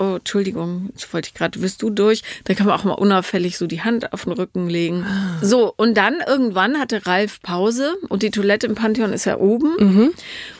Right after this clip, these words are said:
Speaker 1: Und ich bin hochgegangen und hab ihn angelächelt und dann hat er gesagt, den magischen Satz, „Na?“
Speaker 2: Geil. Und guter Einstieg auf
Speaker 1: Ja,
Speaker 2: jeden Fall.
Speaker 1: „Na?“
Speaker 2: Na?
Speaker 1: Und hab ich gesagt, „Na, Ralf?“ Und da war er baff.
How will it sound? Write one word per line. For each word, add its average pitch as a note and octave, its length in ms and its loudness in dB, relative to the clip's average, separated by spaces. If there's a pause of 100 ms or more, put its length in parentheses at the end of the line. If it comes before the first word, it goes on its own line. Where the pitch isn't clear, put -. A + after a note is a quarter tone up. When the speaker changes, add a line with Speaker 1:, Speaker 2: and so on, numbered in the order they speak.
Speaker 1:
Und G#3+ 220 4
ich - 160 2
bin A3 220 4
hochgegangen B3+ 800 2
und G#3 800 0 (140)
hab G#3 180 2
ihn G#3 160 2
angelächelt G#3+ 720 2
und F#3+ 100 2
dann G#3 220 4
hat A#3 120 0
er A#3 120 2
gesagt, G#3 600 0 (120)
den E3+ 160 0
magischen F#3+ 760 0
Satz, E3+ 480 -2 (800)
„Na?“ F3+ 400 2 (320)
Speaker 2:
Geil. A3+ 400 2
Und A3 160 2
guter E4 200 4
Einstieg D4+ 500 0
auf F3+ 100 0
Speaker 1:
Ja, C4 80 6
Speaker 2:
jeden F#3+ 160 4
Fall. F3+ 180 2
Speaker 1:
„Na?“ G3+ 240 4 (120)
Speaker 2:
Na? A3+ 220 4 (140)
Speaker 1:
Und G#3 160 2
hab G#3+ 120 0
ich A#3 160 -2
gesagt, G#3+ 400 0
„Na, F3+ 320 0
Ralf?“ A#3+ 520 -4 (800)
Und G3 260 2
da F3+ 200 -4
war D#3 120 -4
er D3 60 -6
baff. - 360 -10